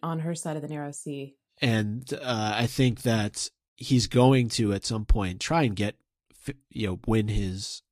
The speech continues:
Speaker 2: win himself back into her favor.
Speaker 1: Right.
Speaker 2: I, I, I think that really she is all he has,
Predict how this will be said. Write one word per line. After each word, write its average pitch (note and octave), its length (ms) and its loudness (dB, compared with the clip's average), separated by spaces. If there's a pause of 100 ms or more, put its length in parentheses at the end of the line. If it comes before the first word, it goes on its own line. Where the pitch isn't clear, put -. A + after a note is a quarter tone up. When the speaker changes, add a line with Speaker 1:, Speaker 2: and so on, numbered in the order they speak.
(320)
Speaker 2:
win B2 220 4
himself G#2+ 480 0
back G2+ 260 -2
into G2 220 -6
her F2+ 140 -4
favor. F2 420 -2
Speaker 1:
Right. C#3 300 -2 (100)
Speaker 2:
I, F#2+ 240 -4
I, G#2 120 -2 (100)
I A#2 40 0
think G#2+ 360 -2
that G2 280 -4 (220)
really A#2+ 520 8 (220)
she - 300 2
is G#2+ 160 4
all G2+ 200 0
he F2 180 -4
has, F2 520 -6